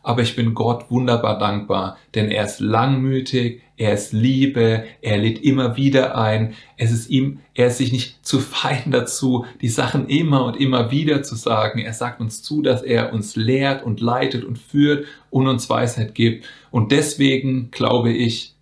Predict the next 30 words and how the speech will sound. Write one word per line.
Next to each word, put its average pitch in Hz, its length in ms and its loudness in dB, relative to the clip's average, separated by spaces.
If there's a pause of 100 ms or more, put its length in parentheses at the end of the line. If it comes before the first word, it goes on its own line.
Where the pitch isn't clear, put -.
können 123 180 2
wir 123 80 0
die 117 120 2
Verantwortung 113 580 -2
tragen, 117 640 -2
dass - 200 -8
wir 143 200 2
die 123 140 4
Variable 117 600 2
in 113 120 -2
der 107 100 0
Gleichung 120 460 -2
sind 110 360 -4 (200)
und 117 120 0
dass 107 100 0
es 107 60 -8
darum 113 320 0
geht, 110 300 -2 (140)
was 117 260 -2
wir 143 380 0
denken, 135 500 0
wie 117 160 2
wir 131 380 0
handeln, 123 400 0
ob, - 320 -4
ob 107 260 0
wir, 139 340 2 (380)
ähm, 110 280 0
erkannt 135 600 -4
haben, 139 480 0